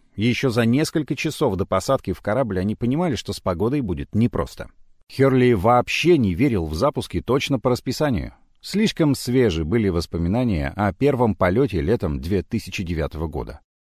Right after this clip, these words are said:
Сначала два взрыва в июне из-за утечки водорода на шаттле Endeavour,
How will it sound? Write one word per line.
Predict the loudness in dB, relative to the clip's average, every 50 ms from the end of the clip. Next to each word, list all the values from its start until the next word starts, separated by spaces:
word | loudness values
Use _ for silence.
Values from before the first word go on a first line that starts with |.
| _ _ _ _ _
Сначала | -6 -2 0 0 2 2 4 4 4 4 4
два | 4 4 4 4
взрыва | 4 2 2 2 2 2 2 2
в | 2 2 2
июне | 2 2 0 0 0 0 0
из-за | 0 -2 0 0 0
утечки | -2 0 -2 -2 -4 -4 -2 -2
водорода | -2 0 0 0 2 4 4 4 4 2 2 0 0
на | -2 0 -2 -2
шаттле | -2 0 0 0 0 0 -2 -2 -2 -2
Endeavour, | 0 2 2 2 4 4 4 4 6 4 4 2 2